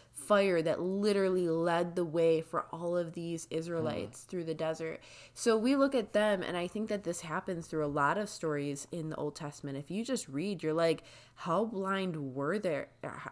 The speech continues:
Speaker 1: Like, how stubborn. Even God
Speaker 2: Mm-hmm.
Speaker 1: says, "This is, um, a rebellious people. This is a stubborn people." Like, he says it throughout Scripture over and over and over again.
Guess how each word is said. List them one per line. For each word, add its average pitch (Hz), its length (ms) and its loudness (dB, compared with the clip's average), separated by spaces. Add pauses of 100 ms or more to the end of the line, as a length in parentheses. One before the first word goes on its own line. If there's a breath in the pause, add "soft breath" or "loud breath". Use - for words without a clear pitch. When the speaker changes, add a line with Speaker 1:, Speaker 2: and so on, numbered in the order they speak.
(160)
Speaker 1:
Like, 160 200 0
how 226 180 -2
stubborn. 202 640 -2
Even 233 300 2
God 170 300 0
Speaker 2:
Mm-hmm. 113 100 -4
Speaker 1:
says, 180 400 2 (340 loud breath)
"This 165 380 4
is, 165 340 0
um, 147 640 -2
a 175 80 -2
rebellious 156 580 0
people. 139 360 -6
This 139 160 -8
is 147 140 -6
a - 60 -8
stubborn 147 540 -6
people." 139 480 -6 (300 loud breath)
Like, 175 320 6 (400)
he 202 160 0
says 233 320 8
it - 140 2
throughout 175 360 4
Scripture 214 520 -2
over 160 360 4
and 156 100 0
over 156 260 2
and 143 100 -2
over 156 280 0
again. 131 380 -2